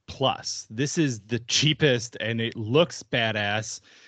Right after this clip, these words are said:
Nine inches is good. You know, it sets it apart from the other toys as well. Um, and like Chris said, you know, if you want,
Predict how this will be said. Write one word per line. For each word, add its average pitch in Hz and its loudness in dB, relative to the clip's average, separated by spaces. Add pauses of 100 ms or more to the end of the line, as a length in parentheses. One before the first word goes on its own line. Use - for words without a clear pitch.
(200)
Nine 156 4
inches 151 -4
is 110 -12
good. 107 0
You 117 -8
know, 117 -4
it 110 -8
sets 131 -6
it 120 -4
apart 123 -2
from 120 -6
the 113 0
other 113 2
toys 120 -2
as 98 -4
well. 131 2
Um, 110 -2 (500)
and 127 0
like 127 0
Chris 151 2
said, 113 -2 (380)
you 127 -2
know, 120 -2
if 127 -6
you 127 0
want, 123 4